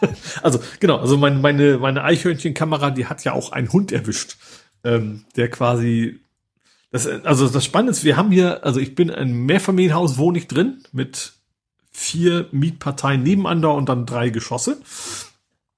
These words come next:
O-, und wir Erdgeschossbewohner, das klingt jetzt irgendwie komisch, ähm, wir haben halt eine Terrasse, also generell und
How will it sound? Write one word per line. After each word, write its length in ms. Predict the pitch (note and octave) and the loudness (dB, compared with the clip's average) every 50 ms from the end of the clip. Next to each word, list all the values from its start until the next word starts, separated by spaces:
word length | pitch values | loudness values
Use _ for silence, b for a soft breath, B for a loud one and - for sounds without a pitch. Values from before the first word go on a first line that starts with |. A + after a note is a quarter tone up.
| _ _ _ _ _ _ - - | _ _ _ _ _ _ -6 0
O-, 60 | D3+ | 0
und 380 | D3+ C#3+ - D#3+ D3+ D3 B2 A#2+ | 0 2 2 2 2 2 2 2
wir 340 | B2+ D3+ G3+ A#3 A3+ - - - | 2 4 4 4 4 2 2 0
Erdgeschossbewohner, 1600 | C#3+ F3+ F#3+ - - - - - - - C#3+ A#2+ A2 - - - - A#2 - B2+ A2 G#2 G#2+ A2 A2+ G#2+ A2 C#3+ F#3 F#3 F#3 - _ _ _ _ _ _ _ _ _ - | 2 2 0 0 -4 -4 -2 -2 -2 0 -2 -2 -2 -4 -8 -12 -8 -2 -2 0 2 2 2 2 2 2 2 2 2 0 -2 -10 _ _ _ _ _ _ _ _ _ -18
das 220 | - G#3+ - - | -18 -18 -18 -18
klingt 320 | - - - G#3 F#3 - | -16 -12 -12 -12 -10 -10
jetzt 220 | - - - - - | -10 -12 -12 -12 -12
irgendwie 300 | - G3+ F#3+ F#2+ G2+ G3 | -12 -12 -10 -10 -12 -12
komisch, 420 | - - - B2 C#3+ G3+ A#3 - - B B B B B B B | -10 -6 -4 -2 -2 -2 -2 -4 -8 B B B B B B B
ähm, 360 | C#3 C#3 C#3 C#3 C#3 C#3 C3+ - | 4 4 6 4 4 2 -2 0
wir 120 | - B2+ A#2+ | 0 2 2
haben 100 | C#3 D3+ | 4 2
halt 180 | D#3+ D#3 D#3+ - | 2 0 0 -2
eine 220 | C#3 C#3 C3+ B2+ | -2 0 0 0
Terrasse, 520 | - B2+ G#2 B2 D3 - - F3+ D3 C3+ - - | -2 -2 -2 -2 -2 0 0 0 -2 -2 -8 -6
also 180 | - B2+ G#2+ G#2 | -4 -4 -2 0
generell 340 | C3 A#2+ A#2+ A2 C#3+ D#3+ | 0 0 0 2 0 0
und 180 | D#3 D3+ C#3+ C#3 | 0 -2 -4 -6